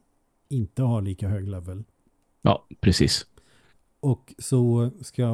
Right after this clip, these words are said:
Speaker 1: jag försöka maxa så mycket det går i Final Fantasy sju. Jag vet inte hur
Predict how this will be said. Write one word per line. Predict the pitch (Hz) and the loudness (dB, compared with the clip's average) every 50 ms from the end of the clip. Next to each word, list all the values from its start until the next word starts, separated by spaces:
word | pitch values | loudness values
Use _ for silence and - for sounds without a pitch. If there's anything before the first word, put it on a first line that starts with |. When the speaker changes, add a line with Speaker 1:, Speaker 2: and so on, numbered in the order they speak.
| 113 113 | 0 2
Speaker 1:
jag | 110 110 113 113 113 - _ | 2 2 0 0 -2 -6 _
försöka | - - 123 - - 101 - 107 | -4 -4 -2 -2 -2 -2 -2 -2
maxa | 98 104 117 147 147 - _ - - - 117 107 | 0 0 0 0 -2 -4 _ -12 -6 -6 -6 -2
så | - 123 | 0 0
mycket | 123 131 - - 117 | 0 0 0 -2 -4
det | 120 | -2
går | 110 131 147 170 170 165 | -2 -2 -2 -2 -2 -2
i | 139 | -2
Final | 147 151 139 | -2 -2 -2
Fantasy | 143 143 131 - - 143 | 0 -2 -2 -2 -4 -6
sju. | - 123 104 92 | -4 -4 -4 -4
Jag | 95 110 | -2 0
vet | 131 131 123 - | 0 0 0 0
inte | 147 135 - 123 110 | -2 -2 -2 -2 0
hur | 104 123 117 117 113 107 110 | 0 2 2 0 0 -2 -4